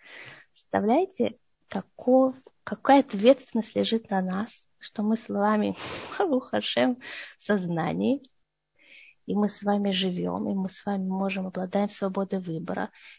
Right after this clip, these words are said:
и мы с вами имеем влияние на свою душу и на души людей, которые живут рядом с нами, на наших близких.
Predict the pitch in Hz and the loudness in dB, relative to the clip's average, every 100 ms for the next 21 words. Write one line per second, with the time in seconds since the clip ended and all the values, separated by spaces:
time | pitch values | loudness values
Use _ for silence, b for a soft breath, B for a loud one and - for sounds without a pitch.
0 | - 196 196 - 190 202 208 196 185 - | -6 -4 -4 -4 0 2 2 0 -4 -10
1 | - 185 185 208 208 190 180 185 196 190 | -6 -4 0 2 2 0 -4 -2 0 2
2 | 202 214 202 180 180 185 - 190 190 185 | 2 2 0 -2 -2 -4 -6 -4 -4 -2
3 | 196 202 - 190 185 185 202 202 - 190 | -2 -2 -2 -4 -4 -4 -4 -4 -4 -6
4 | 185 185 185 202 202 - - 170 175 180 | -4 -4 0 2 0 -4 -8 -6 -4 -4
5 | 190 190 185 185 202 - - 190 196 240 | -6 -8 -8 -8 -12 -14 -6 -4 -2 -4
6 | B B B _ 196 190 - 185 170 185 | B B B _ -4 -2 -2 -4 -4 -2
7 | 214 - - 269 - | -2 -2 -8 -12 -12